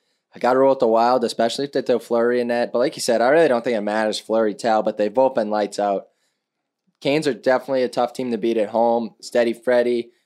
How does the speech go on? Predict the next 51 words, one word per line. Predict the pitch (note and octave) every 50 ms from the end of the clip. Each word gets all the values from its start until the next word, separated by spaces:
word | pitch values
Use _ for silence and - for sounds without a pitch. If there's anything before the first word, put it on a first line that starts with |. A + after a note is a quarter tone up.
| _ _ _
It's, | - - C3
it's, | B2+ A2 - -
it's | B2 - D3+ C3 - - -
gonna | - E3 F3+
be | G3+
another | G3 F3 E3+ D#3+ F3 G3 E3
tight, | - - D3 C#3 D3 E3
low-scoring | C#3+ D3 D3 D3 D3 - C#3 C#3 C#3+ C#3 C3 A2+
game, | A2 A2+ C3 C#3+ C3+
I | A2 G2
think. | - G#2 G#2+ - A2+
Again, | G#2+ F#2 A#2 C#3 C#3+ B2 G#2+
I | G2+
think, | F#2+ B2+ C3 A#2+
like, | C#3+ B2+ C#3
a | C3
three | C3 - A#2 A#2+ B2+ C3
two, | B2+ - - A#2+ B2 C#3
maybe | C3+ A#2 A#2 B2 C3+ C3+
an | B2+
overtime. | B2 B2+ C#3+ D3 C#3 C#3 B2 - A#2 G#2 G2+ F#2+ F2+ - _ _ _ _ _ _ _
Um, | - G2+ G#2+ A2 G#2+ G#2+ -
but | A#2 A2+
I'm | B2 C#3+
gonna | E3+ F#3+ F#3
go | F#3+ A3
with | A3+ A3
the | F#3
Wild | C3 A2 A2+ C3 D3+ F3 E3+ - -
here. | A#2 G#2 G2 F#2 -
I | A2 A#2
just | B2 C3+ - -
like | B2 B2 -
how | - C3+
they're | B2+ B2+ A2
playing | - - A2+ A#2+ B2 B2+ B2+
lately. | B2 B2 B2+ C3 A#2+
They're | A2+ A2+ G#2
clicking. | - - B2+ B2+ B2 - D3 C#3+ C#3+ C3+ C#3 _ _ _ _ _ _ _ _ _ _ _ _ _ _ _ _ _ -
Canes | - E3+ F3 A3 B3 G#3+ -
have | D#3 E3 F#3 F#3
been | G#3 E3+ C3+
well. | B2 B2+ D3 E3+ F3+ F3+ - - A2 -
They | - D#3 F#3
looked | G3 A3 A#3+ A3+ -
a | A3+
little | F3+ C#3+ B2+ B2+ C3+ D3 D3+ C#3+
shaky | - - A2+ A2+ B2 A#2+ A#2+ D3 D3+
last | C#3+ C#3+ D3+ D3+ D3+ - -
game | D3+ D#3 E3 D#3+ D#3
defensively. | - - G2+ G2+ A#2 A#2 A#2 - D3 C3+ D#3 E3 F3 F#3+ -